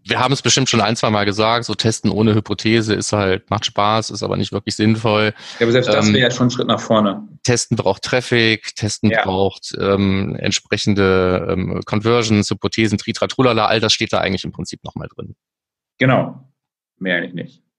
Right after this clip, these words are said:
Speaker 1: Ja.
Speaker 2: So, nächster Punkt ist wieder für mich. Und zwar, äh, eine neue Quelle, glaub ich. Hatten wir, glaub ich, impression dot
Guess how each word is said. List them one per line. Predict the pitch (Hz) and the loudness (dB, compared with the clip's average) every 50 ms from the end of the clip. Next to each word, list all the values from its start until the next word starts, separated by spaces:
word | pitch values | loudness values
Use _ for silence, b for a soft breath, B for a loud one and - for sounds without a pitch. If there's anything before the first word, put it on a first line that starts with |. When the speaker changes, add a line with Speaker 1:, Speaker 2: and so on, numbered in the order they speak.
| _ _ _ _ _ _ _ - | _ _ _ _ _ _ _ -8
Speaker 1:
Ja. | - - | -6 -6
Speaker 2:
So, | 104 113 143 147 139 127 113 104 92 90 90 90 87 | -2 0 2 4 6 6 6 4 4 2 0 -2 -2
nächster | 123 147 143 - 123 | -2 -2 -2 -2 -2
Punkt | 123 117 | -2 -2
ist | - 107 | 0 2
wieder | 104 95 92 90 | 2 2 2 2
für | - - 113 | 0 -2 -2
mich. | - 269 - - - - - - - - - _ _ _ _ _ _ _ - | -2 -2 -2 -4 -12 -16 -18 -20 -20 -20 -20 _ _ _ _ _ _ _ -4
Und | 135 139 147 143 | -2 -2 0 -2
zwar, | - - 131 131 131 127 127 123 120 - 113 113 113 110 110 110 110 107 | -2 0 2 4 4 6 4 4 4 4 4 4 6 6 6 6 4 2
äh, | - - | 2 0
eine | 113 110 | -2 0
neue | 104 107 101 98 95 | 0 2 2 0 0
Quelle, | - - 92 90 101 - | 0 0 0 0 0 -2
glaub | 113 110 113 120 143 | -2 -2 -2 -2 -2
ich. | 190 170 - - - _ _ _ _ _ _ _ _ _ _ _ _ _ _ _ _ _ _ _ _ _ _ _ _ _ _ _ _ _ _ - | -4 -6 -10 -16 -20 _ _ _ _ _ _ _ _ _ _ _ _ _ _ _ _ _ _ _ _ _ _ _ _ _ _ _ _ _ _ -12
Hatten | - - 113 | -8 -6 -4
wir, | 117 117 | -2 0
glaub | 113 123 120 | 0 0 0
ich, | 120 - | 0 -2
impression | - 120 120 - 135 143 143 - - 147 139 135 131 120 | -4 -4 -2 0 0 0 0 0 0 0 2 2 2 2
dot | - 123 127 123 | 4 2 2 2